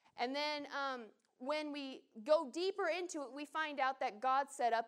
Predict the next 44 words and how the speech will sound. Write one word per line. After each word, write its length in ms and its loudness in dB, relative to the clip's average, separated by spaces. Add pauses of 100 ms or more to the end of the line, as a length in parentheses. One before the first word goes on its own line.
(100)
a 80 2
third 400 0
one. 200 -8 (760)
And 100 -4
this 140 0
is 140 -10
one 160 -4
that 160 -4
we 240 -8 (180)
don't 160 -4
even 160 -4
think 260 -10
about 280 0
as 100 -4
a 80 -6
system, 540 -10 (280)
but 160 4
it 140 -2
was 320 0
the 60 -6
structure 420 -4
of 100 -8
family. 480 -8 (720)
Man, 480 -2
woman, 440 -6 (200)
children. 420 -4 (260)
It 100 -2
was 120 -4
the 40 -6
structure 400 -6
of 80 -8
family. 480 -12 (280)
And 120 -4
the 80 0
idea 420 -2
was 360 2
this 180 -8
was 160 -4
the 80 -6
structure 540 -2
that 180 0
fell 340 4 (300)
under 480 0 (180)
comfortably 720 -4